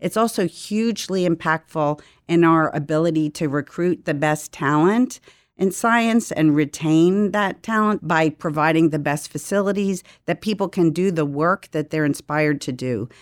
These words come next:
So philanthropy is key, and I'm enormously grateful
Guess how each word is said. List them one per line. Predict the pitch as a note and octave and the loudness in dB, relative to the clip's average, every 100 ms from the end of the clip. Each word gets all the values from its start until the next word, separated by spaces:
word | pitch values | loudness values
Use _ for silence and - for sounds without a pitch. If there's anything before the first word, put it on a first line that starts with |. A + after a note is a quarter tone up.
| _ | _
So | - F#3 | -4 -2
philanthropy | - F#3 F#3+ G3 F3 D3+ D#3 C#3+ | 0 2 2 2 -2 -2 -2 -2
is | - C3+ | -4 -8
key, | - - D3 C#3 | -8 -4 0 2
and | C#3+ | 2
I'm | D3 | 4
enormously | D3 D#3 E3 E3+ E3 D#3+ D3 | 4 4 4 2 -2 -6 -6
grateful | B2 C3 C3+ - - F3+ F#3 | -4 -2 -2 -4 -4 0 0